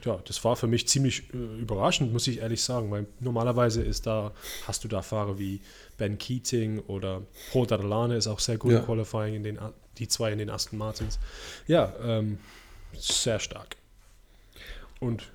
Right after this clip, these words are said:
Speaker 1: ja,
Speaker 2: Und
Speaker 1: hoffnungsvoll auch.
Speaker 2: auch gerade wenn die nächstes Jahr dann mehr und Support von Ferrari bekommen, wenn's kein G T Pro-Programm mehr gibt, dann wird ja dieser ganze G T M-Bereich noch ein bisschen mehr unterstützt werden. Also
Speaker 1: Ja, ja.
Speaker 2: da, da wird noch einiges kommen bei denen.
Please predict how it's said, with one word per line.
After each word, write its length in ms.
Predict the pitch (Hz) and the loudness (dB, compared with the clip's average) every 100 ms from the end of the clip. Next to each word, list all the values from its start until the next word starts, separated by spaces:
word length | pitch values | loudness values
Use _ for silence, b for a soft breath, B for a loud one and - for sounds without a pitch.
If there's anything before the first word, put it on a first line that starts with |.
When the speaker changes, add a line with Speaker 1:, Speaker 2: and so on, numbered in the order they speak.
| - | -2
Speaker 1:
ja, 100 | 120 | 4
Speaker 2:
Und 380 | 139 131 131 | 8 8 6
Speaker 1:
hoffnungsvoll 560 | 120 - 107 - 104 92 | 0 -2 -4 -4 -6 -4
auch. 160 | 95 - | -2 0
Speaker 2:
auch 160 | 131 | 2
gerade 260 | - 143 147 | 6 6 8
wenn 100 | 127 | 8
die 80 | 113 | 10
nächstes 400 | 117 143 165 123 | 8 8 6 8
Jahr 140 | 117 | 8
dann 180 | 123 113 | 8 8
mehr 240 | 110 117 | 8 6
und 140 | 139 120 | 4 2
Support 400 | 120 - 139 143 | 0 6 6 6
von 140 | 113 | 2
Ferrari 480 | - 98 117 175 139 | 2 2 4 4 2
bekommen, 360 | - - 104 | 2 2 4
wenn's 180 | 107 104 | 4 4
kein 200 | - 107 | 4 4
G 140 | - 110 | 4 2
T 180 | 110 | 4
Pro-Programm 640 | 104 - 131 - - 107 104 | 4 6 4 6 6 6 4
mehr 80 | 101 | 4
gibt, 380 | - 113 - | 0 -2 -2
dann 160 | 113 107 | 0 2
wird 100 | 113 | 4
ja 80 | 113 | 6
dieser 220 | 113 113 | 6 4
ganze 260 | 110 117 120 | 4 6 6
G 160 | 117 | 6
T 180 | 117 117 | 6 6
M-Bereich 600 | 107 117 151 117 110 120 | 8 8 6 8 6 6
noch 140 | 117 110 | 4 2
ein 100 | 107 | 2
bisschen 480 | 160 - - 110 | 2 2 4 4
mehr 680 | 107 107 120 123 110 110 107 | 6 6 6 6 4 4 4
unterstützt 600 | 113 107 101 - 139 - | 4 2 2 2 0 2
werden. 200 | 113 101 | 4 6
Also 100 | 104 151 | 6 6
Speaker 1:
Ja, 60 | |
ja. 100 | 139 | 8
Speaker 2:
da, 80 | 113 | 6
da 140 | 113 120 | 6 4
wird 120 | 180 | 4
noch 100 | 135 | 4
einiges 380 | 156 156 135 - | 6 4 4 4
kommen 180 | 135 | 6
bei 120 | 127 110 | 6 6
denen. 180 | 107 | 4